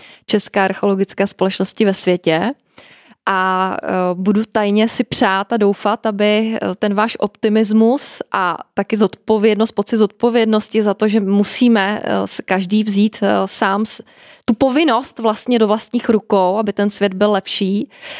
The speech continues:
tak aby přibývalo víc lidí, kteří to takhle budou, eh, cítit. Takže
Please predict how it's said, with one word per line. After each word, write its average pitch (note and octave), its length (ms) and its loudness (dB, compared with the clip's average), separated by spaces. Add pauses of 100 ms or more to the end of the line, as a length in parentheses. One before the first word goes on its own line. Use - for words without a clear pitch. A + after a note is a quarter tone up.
(200)
tak G3+ 200 -2
aby G#3 200 0
přibývalo G3+ 580 2
víc G3+ 260 -4
lidí, G3 180 2
kteří G3 280 -2
to F#3+ 100 -4
takhle F#3 280 -2
budou, F#3 460 0
eh, F#3+ 60 -4 (260)
cítit. - 460 -2
Takže F3+ 460 -2